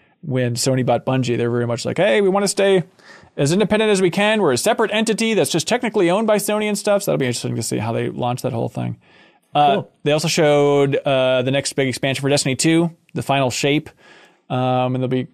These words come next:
Speaker 1: going more into that in the future, but it looks like Cayde six is alive again. So everybody, there was much rejoicing.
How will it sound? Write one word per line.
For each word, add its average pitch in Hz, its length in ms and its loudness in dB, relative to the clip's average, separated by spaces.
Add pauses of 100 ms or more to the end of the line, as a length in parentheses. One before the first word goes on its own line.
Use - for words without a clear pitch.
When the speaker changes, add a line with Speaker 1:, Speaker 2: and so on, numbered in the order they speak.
(140)
Speaker 1:
going 127 560 2
more 131 180 0
into 123 120 0
that 127 120 2
in 131 60 -4
the 127 60 -2
future, 131 320 -2
but 123 160 0
it - 60 -10
looks 135 120 -4
like 123 160 -4
Cayde 135 260 -2
six 139 320 -2
is 139 100 0
alive 135 340 2
again. 135 260 -2
So 127 180 -2
everybody, 123 440 0 (240)
there 123 80 -2
was 120 120 -2
much 131 140 -4
rejoicing. 131 460 -2